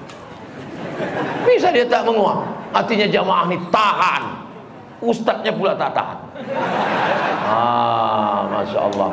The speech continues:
tabarakallah. Dan saya lihat wajah-wajah ini sebagian besar, delapan puluh persen wajah muda. Memang ada beberapa yang tua, tapi sesungguhnya dia adalah anak muda yang terjebak di tubuh orang tua.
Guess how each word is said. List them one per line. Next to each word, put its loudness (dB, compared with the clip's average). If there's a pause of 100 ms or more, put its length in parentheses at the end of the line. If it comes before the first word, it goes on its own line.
tabarakallah. 0 (240)
Dan 2
saya 4
lihat 2
wajah-wajah 2
ini -2
sebagian 0
besar, 2 (320)
delapan 2
puluh 2
persen 0
wajah 0 (160)
muda. -2 (1300)
Memang 2
ada 4
beberapa 4
yang 2
tua, 2
tapi 2
sesungguhnya 0
dia 4
adalah 2
anak 0
muda 2
yang 2
terjebak 2
di -2
tubuh 2
orang 2
tua. 0